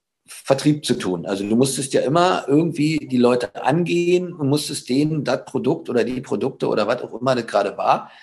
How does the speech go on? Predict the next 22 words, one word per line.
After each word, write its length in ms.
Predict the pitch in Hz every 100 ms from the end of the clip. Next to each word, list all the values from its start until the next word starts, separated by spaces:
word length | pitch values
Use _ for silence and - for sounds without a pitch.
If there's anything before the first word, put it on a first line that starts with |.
| - _ -
ähm, 400 | 123 123 - - -
musstest 380 | 139 - 131 127
du 40 |
denen, 280 | 123 123 110
musstest 360 | 120 - 110
du 40 | 107
denen 180 | 107 104
eben 180 | 107
anbieten. 520 | - 92 139 - _ _ _ _ _ _ -
Ja, 80 | - - _ _ _
da 160 | 120 151
bin 140 | 175
ich 160 | 175 175
eben 180 | 160 160
jetzt 200 | 156 147
genau 280 | 131 143
an 140 | 156 151
dem 160 | 139
Punkt, 280 | - 175 214
dass 120 | 160
ich 180 | 131 117
sage, 420 | 123 139 156 160